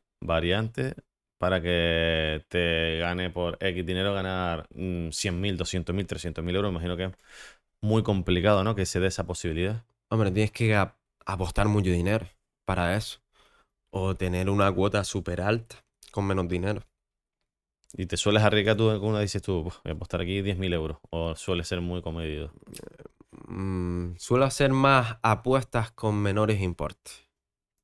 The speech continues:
Speaker 1: ¿Dónde sueles apostar?
Speaker 2: En físico. Locales físicos.
Speaker 1: ¿Por qué?
Speaker 2: Porque tengo mi cuenta cerrada.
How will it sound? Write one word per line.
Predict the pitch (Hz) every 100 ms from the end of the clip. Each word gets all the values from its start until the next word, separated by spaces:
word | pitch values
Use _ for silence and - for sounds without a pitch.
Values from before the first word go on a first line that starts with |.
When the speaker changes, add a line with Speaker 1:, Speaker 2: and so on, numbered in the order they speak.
| _ _ - - - _
Speaker 1:
¿Dónde | 110 120
sueles | 120 120
apostar? | 120 107 98 82 76 - _ _ _ _ _ _ _ _ _ _ _
Speaker 2:
En | - 98 95 95 95 92 90 90 90 90 90 90 87
físico. | - 113 - 76 - - _ _ _ _ _ _ _ _ _
Locales | 92 95 95
físicos. | 92 87 87 87 - _
Speaker 1:
¿Por | - 95
qué? | 95 - _ _ _ _ _ _ _ _
Speaker 2:
Porque | 101 90 98
tengo | 95 107
mi | 107 101
cuenta | 104 107 107
cerrada. | - 90 - 80 -